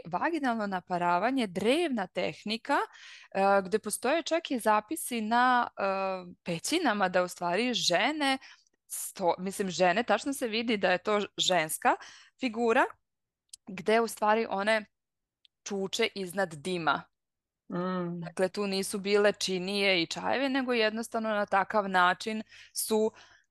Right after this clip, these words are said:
Speaker 1: same sebi, e, pomagale. E sad, e, vaginalno naparavanje se u, em,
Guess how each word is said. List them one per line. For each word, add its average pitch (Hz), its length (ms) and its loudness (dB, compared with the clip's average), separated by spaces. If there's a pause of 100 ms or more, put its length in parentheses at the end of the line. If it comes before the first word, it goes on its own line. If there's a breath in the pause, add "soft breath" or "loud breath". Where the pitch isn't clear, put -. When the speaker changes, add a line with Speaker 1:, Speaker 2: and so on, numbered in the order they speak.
(180)
Speaker 1:
same 196 340 2
sebi, 190 320 2
e, 208 40 -2 (400)
pomagale. 160 680 2 (300)
E 190 180 6
sad, 180 320 2
e, - 140 -8 (300)
vaginalno 262 520 0
naparavanje 220 760 0
se 208 340 0 (140)
u, 233 420 -4
em, 170 560 -2